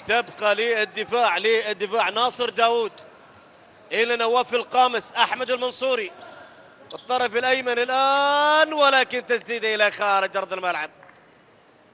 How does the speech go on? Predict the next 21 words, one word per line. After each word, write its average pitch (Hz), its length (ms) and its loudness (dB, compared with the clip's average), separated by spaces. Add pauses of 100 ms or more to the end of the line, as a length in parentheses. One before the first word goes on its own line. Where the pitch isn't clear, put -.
أحمد 233 440 0
المنصوري 226 560 -2
صاحب 226 340 0
التسديدة، 220 640 -4 (720)
وهنا 226 420 2
حارس 247 460 2
المرمى 233 400 -2
فهد 240 320 2
كرم. 247 380 -2 (1300)
كرة 240 220 -2
منقولة، 214 600 -6 (800)
ولكن 190 400 -2
تطول 226 340 -6
إلى 202 200 0
خارج 240 480 -2
أرضية 208 420 -2
الملعب. 196 380 -4 (1800)
وسط 185 340 -6
الملعب 202 440 0
أحمد 196 260 -4
المنصوري، 196 640 -6